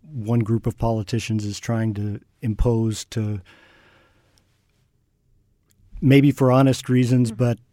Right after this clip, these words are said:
Speaker 1: maybe perceived as manipulating the system, uh, then those seem to be more successful. But there are examples where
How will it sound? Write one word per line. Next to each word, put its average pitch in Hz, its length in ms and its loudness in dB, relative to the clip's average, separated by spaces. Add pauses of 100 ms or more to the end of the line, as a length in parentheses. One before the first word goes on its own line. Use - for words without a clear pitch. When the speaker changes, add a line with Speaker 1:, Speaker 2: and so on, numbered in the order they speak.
(340)
Speaker 1:
maybe 120 300 2
perceived 117 720 -2
as 110 420 -6 (120)
manipulating 113 720 -2
the 101 60 -6
system, 104 640 -8 (120)
uh, 101 440 -6 (120)
then 104 600 -6
those 117 240 -4
seem 113 180 0
to 107 80 -2
be 104 100 -2
more 101 240 -2
successful. 98 800 -10 (260)
But 139 200 -2 (920)
there 135 300 4
are 135 80 6
examples 131 720 2
where 127 460 2